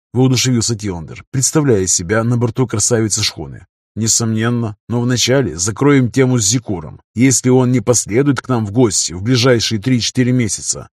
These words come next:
через полгода нанесём ему визит и приберём к рукам Андон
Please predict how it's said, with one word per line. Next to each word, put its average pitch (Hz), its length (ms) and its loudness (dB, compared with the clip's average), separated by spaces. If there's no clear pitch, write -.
через 123 320 0
полгода 120 560 2
нанесём 123 480 0
ему 135 200 4
визит 113 420 -2
и 131 120 2
приберём 139 460 4
к - 80 -8
рукам 120 340 0
Андон 113 480 0